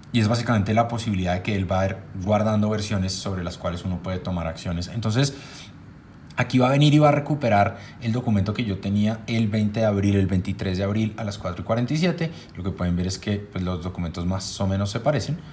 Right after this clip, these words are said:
¿sí? Pero aquí, yo creo que aquí debería ir un dibujo y efectivamente me acuerdo que en el pasado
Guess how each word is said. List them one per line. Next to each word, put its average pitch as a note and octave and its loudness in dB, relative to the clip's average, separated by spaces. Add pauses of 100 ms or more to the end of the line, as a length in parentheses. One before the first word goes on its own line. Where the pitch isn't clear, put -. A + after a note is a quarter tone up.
(160)
¿sí? C#3+ -4
Pero A2 -2
aquí, A#2 0 (220)
yo G#2 -8
creo B2 -2
que - -4
aquí A#2 -2
debería G2+ 2
ir G#2 4
un A2+ 4
dibujo G3+ 8
y B2 2
efectivamente A2 0
me C3+ 2
acuerdo A#2 0
que C3 -2
en B2 2
el B2+ 2
pasado A#2 2